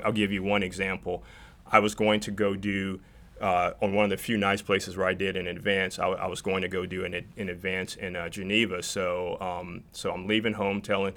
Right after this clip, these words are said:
telling my family, "I'll be back in, uh, I'll be back in five days." So I went, you know, did that advance. On the backside of it, I was asked, "Q,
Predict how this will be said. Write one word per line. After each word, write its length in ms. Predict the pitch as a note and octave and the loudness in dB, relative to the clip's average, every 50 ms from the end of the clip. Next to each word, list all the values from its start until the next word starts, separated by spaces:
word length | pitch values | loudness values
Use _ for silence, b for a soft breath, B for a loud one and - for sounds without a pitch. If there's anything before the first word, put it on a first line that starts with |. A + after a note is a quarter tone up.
| b b b b b b | b b b b b b
telling 220 | - A#2+ A#2 A2+ | 4 4 6 8
my 100 | A2+ A2+ | 8 6
family, 580 | A2 - A#2+ A2 A2 A2 G#2+ G#2+ G#2+ G#2+ G#2+ G#2 - | 8 8 8 10 10 8 8 6 4 4 4 4 2
"I'll 120 | G2+ G2+ | 2 2
be 120 | G2 G#2 | 2 0
back 340 | F#2 F#2 G2+ G#2 G#2 G2+ - | 2 4 6 6 6 6 4
in, 140 | A2 G2+ G2 | 2 0 2
uh, 340 | G2 F#2+ G2 F#2+ F#2 F#2+ F#2 - | 4 4 4 4 4 2 2 2
I'll 100 | F#2+ G2 | 0 0
be 80 | G2+ G2 | 0 2
back 340 | F#2+ G#2 G2 G2 G2+ - | 4 4 4 4 4 2
in 200 | G2+ G2+ G2 F#2+ | 0 -4 -4 -4
five 360 | - - G#2+ G2+ G2+ G2+ G2+ G2+ | -2 2 4 6 6 6 6 4
days." 440 | G2+ G2+ G2 F#2+ F#2+ F#2+ - - b b b b b - | 2 2 4 2 2 0 -4 -6 b b b b b -6
So 140 | - G#2 | -2 2
I 100 | G2+ F#2 | 2 2
went, 400 | G2 G2 G2+ G#2+ G#2+ G#2+ A2 G#2 - - - | 2 2 4 4 6 6 4 4 0 -8 -8
you 140 | A2+ G#2+ G2 | -6 -2 -2
know, 160 | F#2+ F#2 F2+ | 0 -2 -2
did 260 | F#2 G#2 G#2 G2+ F#2+ | 0 2 2 2 4
that 160 | - G2 F#2+ F#2 | 4 4 2 2
advance. 540 | F2+ F2+ F#2 G2+ G2+ G#2 G2 F#2+ - - - - | 0 -2 0 2 4 4 4 2 -2 -6 -6 -6
On 100 | G2 F#2+ | -4 -4
the 80 | F2 G2 | -4 -4
backside 720 | F2 - G#2 G#2 A2 G#2+ - - - A2 A#2 B2+ B2 A2 | 2 6 8 8 8 8 6 6 8 10 12 12 10 8
of 100 | G2+ F#2 | 6 2
it, 220 | G2 F#2+ F#2 E2+ - | 2 2 2 2 0
I 140 | - F#2 F#2 | -2 -2 -2
was 140 | F#2+ F2+ | -2 -2
asked, 300 | G2 G2 F#2+ F2 E2 - | 0 0 0 -2 -4 -10
"Q, 360 | - - - D#3 B2 G#2 F2+ | -8 -2 0 0 2 0 -2